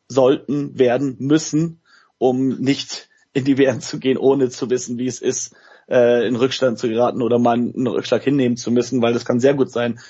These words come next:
im Eröffnungsspiel gegen Neuseeland, dass da was passiert. Und da ist die Frage, wie sie damit umgehen. Also ich denke, dass wir vielleicht in Irland oder England eine französische Niederlage sehen werden, aber trotzdem, wir werden Frankreich sehen, wie wir es mit Toulouse aus dem Champions Cup kennen.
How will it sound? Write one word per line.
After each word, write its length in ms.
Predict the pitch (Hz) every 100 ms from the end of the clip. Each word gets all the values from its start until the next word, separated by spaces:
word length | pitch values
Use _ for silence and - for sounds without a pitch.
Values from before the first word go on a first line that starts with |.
| _
im 100 | 131
Eröffnungsspiel 460 | 117 - 120 - 120
gegen 180 | 113 117
Neuseeland, 400 | 117 117 120 113
dass 140 | 107
da 100 | 110
was 160 | 113 -
passiert. 420 | 104 - 135 131 - - -
Und 60 |
da 60 | 120
ist 120 | 117
die 60 | 120
Frage, 340 | - 123 117
wie 80 | 131
sie 100 | 123
damit 220 | 120 120
umgehen. 460 | - 131 123 131 131 _ - - -
Also 160 | 135 147
ich 100 | 165
denke, 540 | 170 151 160 147 147
dass 240 | 151 147 151
wir 420 | 143 139 131 - _
vielleicht 560 | - 147 160 - - -
in 100 | 127
Irland 340 | 120 143 139
oder 240 | 120 139 107
England 300 | 135 131 120
eine 200 | 123 120
französische 400 | 127 139 135 127
Niederlage 480 | 165 143 143 143
sehen 240 | 131 135 127
werden, 320 | 131 131 127 - _ -
aber 240 | 120 117
trotzdem, 680 | - - - - 123 117 - _ -
wir 140 | 117
werden 380 | 113 127 123 117 -
Frankreich 520 | - 139 147 131 123
sehen, 240 | 120 127
wie 140 | 127 139
wir 120 | 135
es 260 | 127 - -
mit 160 | 135
Toulouse 400 | - 139 175 175
aus 140 | 139 135
dem 100 | 123
Champions 360 | 143 139 131
Cup 220 | - 127
kennen. 380 | - 135 131 123